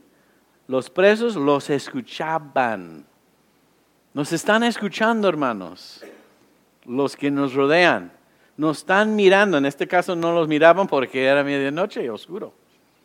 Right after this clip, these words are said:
Nos están viendo los re-, el resto del mundo.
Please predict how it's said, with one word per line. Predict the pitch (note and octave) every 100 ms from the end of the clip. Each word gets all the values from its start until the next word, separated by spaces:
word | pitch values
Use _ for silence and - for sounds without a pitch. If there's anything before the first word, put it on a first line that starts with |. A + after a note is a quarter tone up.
| _ _ _ _ _ _ _ _ _ -
Nos | E3+ E3
están | - G#3 A#3
viendo | G#3+ A3+ B3+ B3 B2+ - _ _ _ _ _ _ _ _ _ _ _ _ _ _ C#3
los | C3 A#2
re-, | A#2 C3 -
el | A#2
resto | A2+ D#3 E3+ E3 D3
del | B2
mundo. | B2+ D3+ B2+ D#2+